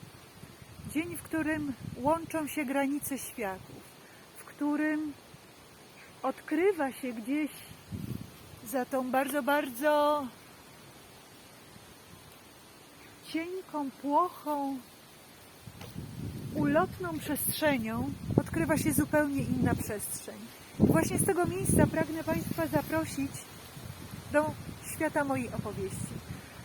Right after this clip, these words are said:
pod tytułem Przeźrocza Akwamaryny. Ja się nazywam Kamila Wojciechowicz, jestem autorką tej powieści. A to miejsce wybrałam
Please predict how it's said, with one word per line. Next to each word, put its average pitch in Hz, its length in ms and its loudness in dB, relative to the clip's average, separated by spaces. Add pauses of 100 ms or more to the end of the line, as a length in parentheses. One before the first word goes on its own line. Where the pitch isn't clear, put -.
pod 269 220 2
tytułem 302 440 2
Przeźrocza 247 680 -2 (220)
Akwamaryny. 185 540 -6 (1000)
Ja 262 80 -2
się 330 140 -2
nazywam 311 420 2
Kamila 311 360 4
Wojciechowicz, 285 680 -2 (680)
jestem 294 480 2 (180)
autorką 277 640 2
tej 208 120 -2
powieści. - 520 0 (1300)
A 254 240 4 (360)
to 311 80 4
miejsce - 640 8 (340)
wybrałam 330 560 6